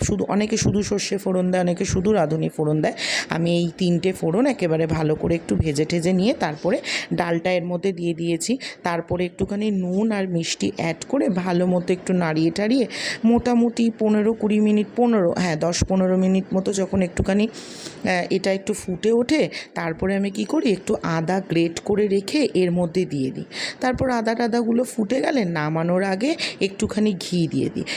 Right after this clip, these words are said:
এইভাবে কখনো তেঁতোর ডাল করে দেখবে, বেশ ভালো লাগে কিন্তু খেতে। আর আমি তেঁতোর ডালটা একটু ঘন ঘন করি। আর এখানে এবার, উম, ফুল,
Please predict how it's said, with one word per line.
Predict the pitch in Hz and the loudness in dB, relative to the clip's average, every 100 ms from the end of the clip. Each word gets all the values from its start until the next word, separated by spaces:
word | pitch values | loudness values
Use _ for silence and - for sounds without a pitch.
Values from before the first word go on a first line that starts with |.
| - | -2
এইভাবে | 165 185 190 190 196 | 0 2 2 2 2
কখনো | 190 196 196 | 0 2 2
তেঁতোর | 190 180 180 170 | 0 0 0 0
ডাল | 185 | 0
করে | 185 180 185 | 0 0 0
দেখবে, | 190 190 262 | 0 0 0
বেশ | 180 185 196 147 | 2 2 2 -2
ভালো | 147 156 151 | -2 0 2
লাগে | 135 131 | 2 -2
কিন্তু | 131 139 131 143 | -2 0 0 0
খেতে। | - 147 160 - - - | -2 -4 -4 -4 -4 -2
আর | 151 | -2
আমি | 156 180 | 0 2
তেঁতোর | 190 180 185 175 | 0 0 -2 0
ডালটা | 202 226 | -2 -2
একটু | 247 247 | 0 -2
ঘন | 180 180 202 | 0 0 2
ঘন | 185 165 143 | 2 2 0
করি। | 139 - 165 - - - | -2 -4 -4 -6 -8 -4
আর | 151 | -2
এখানে | 156 165 165 165 | 0 0 0 0
এবার, | 160 165 | 0 0
উম, | - - 151 147 | -2 -4 -4 -6
ফুল, | - 180 165 | -2 0 0